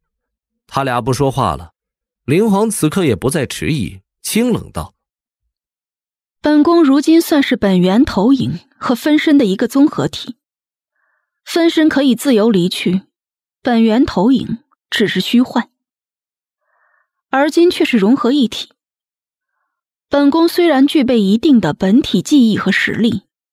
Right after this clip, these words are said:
Speaker 2: 甚至和本体有关联，但是却是失去了自由。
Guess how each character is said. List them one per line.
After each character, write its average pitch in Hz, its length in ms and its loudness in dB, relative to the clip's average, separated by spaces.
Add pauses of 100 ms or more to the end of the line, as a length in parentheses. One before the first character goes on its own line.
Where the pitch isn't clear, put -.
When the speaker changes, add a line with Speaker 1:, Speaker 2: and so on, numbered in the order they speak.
(340)
Speaker 2:
甚 311 260 0
至 208 80 0
和 226 160 -2
本 220 200 2
体 226 160 0
有 202 120 -2
关 247 240 -2
联， - 300 -4 (1400)
但 247 180 0
是 196 460 0 (540)
却 - 180 -2
是 - 100 -6
失 254 240 -2
去 - 140 -4
了 196 100 0
自 247 240 -2
由。 208 240 -10